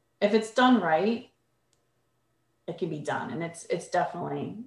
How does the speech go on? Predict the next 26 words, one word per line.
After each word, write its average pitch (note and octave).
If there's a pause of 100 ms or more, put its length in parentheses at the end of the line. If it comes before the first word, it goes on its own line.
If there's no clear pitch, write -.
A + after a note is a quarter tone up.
(340)
worth D3+
it F3+
when D#3
it -
comes D3
to -
that. - (120)
Um, A3 (580)
to A3+
me, G#3+
just F3
the F3+
mental D#3
health -
alone - (120)
for D#3
these D3
kids -
is, D3 (720)
is E3
what's B2
really -
important. - (500)
Um, - (340)
those G#3+
seniors, A3+